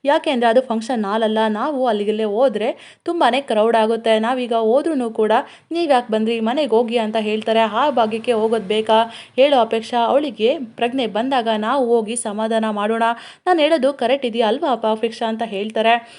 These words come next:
ಆಗ ಅಪೇಕ್ಷಾ ಅವರು, "ಸರಿ ಆಯ್ತು" ಅಂತ ಸುಮ್ನಾಗ್ಬಿಡ್ತಾರೆ. ಸ್ವಲ್ಪ ದೂರ ಹೋಗಿ ಹಿಂದೆ ತಿರುಗಿ ಶಕುಂತಲಾ ಅವರು ಅಪೇಕ್ಷನ ನೋಡಿ, "ನೀನು ಹಾಸ್ಪಿಟಲ್ಗೆ ಹೋಗಿಲ್ಲ ಅಂತ ಅಂದ್ರೆ ನಿನ್ನ ಅಕ್ಕನ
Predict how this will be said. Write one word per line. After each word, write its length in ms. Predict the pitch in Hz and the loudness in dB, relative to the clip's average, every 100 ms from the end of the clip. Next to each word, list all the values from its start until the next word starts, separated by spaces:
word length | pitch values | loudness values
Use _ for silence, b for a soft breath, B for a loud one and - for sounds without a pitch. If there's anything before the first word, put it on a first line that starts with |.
| B - | B 0
ಆಗ 180 | 339 330 | 2 2
ಅಪೇಕ್ಷಾ 340 | 247 254 247 240 | 2 2 0 -2
ಅವರು, 180 | 226 226 | 0 0
"ಸರಿ 260 | 226 214 | -2 -2
ಆಯ್ತು" 280 | 226 294 269 | 0 -2 -2
ಅಂತ 160 | 233 226 233 | -4 -4 -6
ಸುಮ್ನಾಗ್ಬಿಡ್ತಾರೆ. 720 | 208 220 220 220 220 220 226 233 B B | -6 -4 -2 -2 0 2 2 0 B B
ಸ್ವಲ್ಪ 280 | - 349 349 | 2 4 6
ದೂರ 240 | 247 247 233 | 4 6 4
ಹೋಗಿ 360 | 220 262 254 254 262 247 | 4 4 2 0 -2 -2
ಹಿಂದೆ 240 | 240 277 | -2 2
ತಿರುಗಿ 320 | 254 233 220 226 | 2 0 -2 -4
ಶಕುಂತಲಾ 520 | 226 208 262 247 220 | -4 -6 -6 -2 0
ಅವರು 180 | 220 226 | 0 0
ಅಪೇಕ್ಷನ 420 | 202 262 262 226 220 | 0 -2 -2 -4 -2
ನೋಡಿ, 300 | 214 220 233 240 B B - | 0 2 2 0 B B -6
"ನೀನು 280 | 277 359 285 | -2 0 2
ಹಾಸ್ಪಿಟಲ್ಗೆ 680 | 233 262 - 247 220 220 | 0 0 0 0 0 0
ಹೋಗಿಲ್ಲ 400 | 220 226 262 269 | 0 2 0 -2
ಅಂತ 220 | 226 214 208 | -2 -2 -4
ಅಂದ್ರೆ 260 | 262 247 233 | -2 -2 -2
ನಿನ್ನ 180 | 226 233 | -4 -4
ಅಕ್ಕನ 320 | 247 302 254 | -4 -2 -2